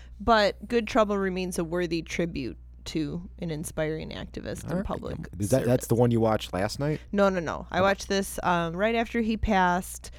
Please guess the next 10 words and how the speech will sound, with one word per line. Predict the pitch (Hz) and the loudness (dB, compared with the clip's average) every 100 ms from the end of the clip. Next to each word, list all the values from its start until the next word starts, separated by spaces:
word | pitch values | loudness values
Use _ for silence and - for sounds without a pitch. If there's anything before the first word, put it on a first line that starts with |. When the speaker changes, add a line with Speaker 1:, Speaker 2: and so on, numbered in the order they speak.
| - - - | -18 -16 -4
Speaker 1:
um, | 180 170 175 | 0 0 0
and | 240 | 0
I | 233 233 | 2 4
honestly | 247 254 - 240 | 4 2 0 0
will | 214 | 0
say | 214 214 196 | 0 0 0
that | 185 | 2
I | 180 | 0
feel | 180 - 185 175 175 170 - | -2 -2 0 2 2 -2 -4
like | 180 170 170 165 - - | 0 2 2 0 -4 -12